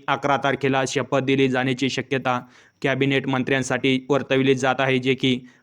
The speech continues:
भाजपचे आमदार आहे. परंतु या एकवीस पैकी या एकविसांना जर संधी मिळाली तर आणखी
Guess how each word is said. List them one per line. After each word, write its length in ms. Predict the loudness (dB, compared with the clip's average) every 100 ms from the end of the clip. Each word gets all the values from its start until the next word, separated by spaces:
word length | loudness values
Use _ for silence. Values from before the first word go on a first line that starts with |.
| -12
भाजपचे 640 | -8 -4 -2 -2 -2 -4 -2
आमदार 340 | -2 0 0 0
आहे. 240 | 0 -2 -4 -20 _
परंतु 400 | -2 -2 2 2
या 340 | 2 2 0 -2 -10 _ -4
एकवीस 560 | -2 0 2 2 -2 -8 -8 -2
पैकी 380 | -2 2 0 0 -10 _ -8
या 200 | 0 2
एकविसांना 580 | 2 2 0 0 0 0
जर 120 | 0
संधी 340 | -2 -4 0 0
मिळाली 400 | 0 0 0 -2 -4 -4
तर 140 | -2
आणखी 320 | -2 -2 -4